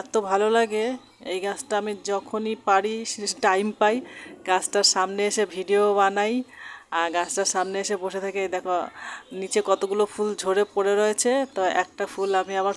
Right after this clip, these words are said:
তুললাম, এই ফুলটা পুরো টাটকা, দেখেছো ফুলটা কি সুন্দর, খুব ভালো লাগে এই ফুলটা। তো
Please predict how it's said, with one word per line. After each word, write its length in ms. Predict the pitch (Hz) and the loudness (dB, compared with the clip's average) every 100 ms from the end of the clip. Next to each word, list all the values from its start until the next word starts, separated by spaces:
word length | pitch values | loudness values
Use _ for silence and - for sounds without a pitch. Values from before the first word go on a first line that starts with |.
| - | -4
তুললাম, 340 | 190 196 202 202 | -6 -4 -4 -4
এই 60 | 190 - | -8 -8
ফুলটা 240 | 180 196 190 | -4 -4 -2
পুরো 140 | 202 202 | -4 0
টাটকা, 440 | 180 165 - 190 196 220 - - - _ - | -2 -2 -6 -4 -4 -4 -16 -20 -20 _ -8
দেখেছো 280 | 214 226 185 | -6 -4 -6
ফুলটা 280 | - 180 196 190 | -6 -6 -6 -6
কি 100 | 196 - | -10 -10
সুন্দর, 300 | 185 185 190 - | -12 -10 -10 -6
খুব 120 | 254 202 | -8 -4
ভালো 160 | 196 190 190 | 0 2 2
লাগে 180 | 185 180 175 | 0 0 -2
এই 40 | - | -4
ফুলটা। 420 | 180 170 165 175 - - _ _ _ _ _ _ _ _ _ - - _ _ _ - _ - _ _ _ _ _ _ | -8 -8 -10 -12 -14 -20 _ _ _ _ _ _ _ _ _ -20 -20 _ _ _ -20 _ -20 _ _ _ _ _ _
তো 60 | _ | _